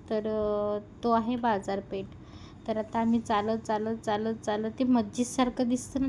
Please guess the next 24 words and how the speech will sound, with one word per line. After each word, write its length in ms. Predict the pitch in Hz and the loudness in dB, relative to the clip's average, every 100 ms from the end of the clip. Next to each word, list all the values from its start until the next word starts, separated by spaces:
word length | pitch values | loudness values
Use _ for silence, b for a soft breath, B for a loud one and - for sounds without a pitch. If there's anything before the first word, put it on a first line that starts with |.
| 262 | 0
ते 40 | |
एक 120 | 277 | 2
मंदिर 440 | 262 254 233 240 254 | 6 6 8 6 4
आहे 100 | 240 | 2
बरं 200 | 214 233 | 0 -2
का, 140 | - | 0
वरून 280 | 233 226 233 | 2 4 4
मस्जिदचं 600 | 240 226 - 226 - 254 | 4 2 -2 -8 -2 2
आहे, 320 | 240 233 254 285 B B B B - | 4 4 2 -2 B B B B -2
पण 80 | 247 | 2
आतमध्ये 460 | 226 220 233 233 | 2 2 0 4
मंदिर 420 | 254 247 220 240 240 | 6 6 6 4 4
आहे. 180 | 208 180 - B B B - - B B B B - | 0 -2 -8 B B B -18 -16 B B B B -6
तर, 120 | 220 | -2
अ, 360 | 214 214 214 202 | 0 2 2 2
आलो 220 | 220 226 | 2 4
आम्ही 200 | 233 240 | 6 6
समाधीपर्यंत, 720 | 240 226 220 214 220 220 220 | 6 2 2 0 -2 -2 -2
पण 400 | 226 214 233 233 240 - | -4 0 4 4 4 0
शिवाजी 360 | 240 220 220 | 0 0 0
महाराजाची 520 | 226 226 214 214 233 | 0 0 0 -4 -2
समाधी 440 | 226 240 220 226 226 | 0 0 0 0 0
आहे 160 | 220 | -2
तिथे. 420 | 214 208 214 262 | -4 -6 -2 -2